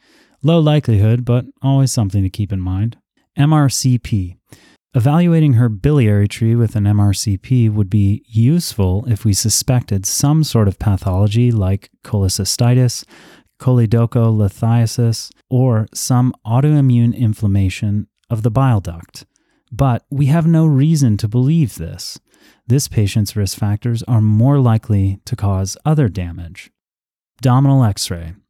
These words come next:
These are great for detecting dilation or obstruction, neither of which we are expecting here. They should not be ordered for vague abdominal pain.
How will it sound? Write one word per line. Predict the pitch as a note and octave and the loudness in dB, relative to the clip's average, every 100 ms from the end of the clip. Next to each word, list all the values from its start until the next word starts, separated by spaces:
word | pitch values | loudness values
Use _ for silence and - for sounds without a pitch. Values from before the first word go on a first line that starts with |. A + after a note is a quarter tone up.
| _ | _
These | G2+ A#2 A#2+ A#2+ | -2 2 2 0
are | - B2 A2 | -2 0 0
great | - A2 A#2 B2+ B2 | -2 0 2 2 0
for | - B2 A#2 | -4 -2 0
detecting | A2+ - A2 - G#2+ G2+ | 0 0 -2 0 0 2
dilation | G2+ G2+ G2 G#2 B2 - C3+ C3 | 2 2 2 2 0 0 0 0
or | - A#2 | 0 0
obstruction, | G#2+ - - G2+ - - - D#2+ - _ G#2 | 0 -4 -4 -4 -4 -12 -12 -12 -18 _ 0
neither | A2 D3+ B2 G#2 | 2 4 2 2
of | G2+ | 2
which | A#2 - | 0 0
we | A2+ A#2+ | 0 2
are | B2 | 2
expecting | A#2+ - - C#3+ G#2 F2 | 0 -2 -2 0 -2 -4
here. | F2+ F2 F2+ _ - - _ _ | -4 -8 -10 _ -20 -20 _ _
They | G#2+ | 0
should | G2+ G#2+ | 2 2
not | A2 C3+ - | 4 2 0
be | A2+ | -4
ordered | - A#2+ F#2+ F2+ - | 0 2 2 -2 -6
for | - F#2 | -4 -4
vague | F2 G2 G2+ G2 | 0 0 2 0
abdominal | F#2+ G2+ F2+ F2+ F2 | -2 0 0 -2 -4
pain. | - B2 F#2+ E2+ | -2 -2 -2 -6